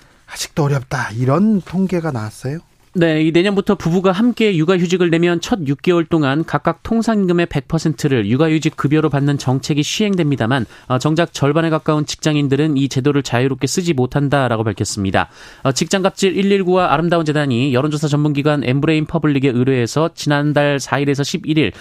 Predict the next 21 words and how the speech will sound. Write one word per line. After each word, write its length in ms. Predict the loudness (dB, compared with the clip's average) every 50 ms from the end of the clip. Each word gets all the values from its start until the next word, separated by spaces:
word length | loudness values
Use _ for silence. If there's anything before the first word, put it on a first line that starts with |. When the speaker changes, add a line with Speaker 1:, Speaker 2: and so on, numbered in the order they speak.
| -18 -18 _
Speaker 2:
직장인 420 | -6 -6 -4 -2 -2 0 0 0 -2
천 220 | -2 -2 -2 0
명에게 320 | 0 0 0 0 0 -2 -2
설문한 480 | -2 -2 -2 -2 0 0 0 0 0
결과를 340 | 0 -2 0 0 0 -2 0 0
오늘 160 | 0 0 0
발표했는데요. 720 | 0 -2 -2 -2 -2 -2 0 -2 -2 0 0 0 0 -2 -4 -10 -20 -20 -20 -20 -20 -12 -6 -2
어, 100 | 0 0
육아휴직을 540 | 2 2 2 2 2 2 0 0 0 0 0
자유롭게 440 | 0 0 0 0 0 0 0 0 -2
쓸 180 | 0 0 -2 0
수 100 | 0 0
있느냐라는 720 | 2 2 2 2 2 2 2 0 0 0 0 0 -2 -2
질문에 540 | -2 0 0 2 2 2 0 0 -2 -4 -6 -10 -8 -4
응답자의 680 | -2 0 0 2 0 0 0 0 0 0 0 0 0 0
이십오점오 520 | 0 0 0 0 0 2 2 0 0 0
퍼센트가 600 | 0 0 -2 0 -2 -2 -4 -4 -2 0 0 0
그렇지 420 | 0 0 -2 -2 0 -2 -2 -6 -4
않은 380 | -4 -2 0 0 2 0 0
편이다라고 640 | 0 -2 0 0 0 0 2 0 0 0 0 0 -2
답했고, 500 | -2 -2 -4 -4 -4 -2 0 -2 -2 -2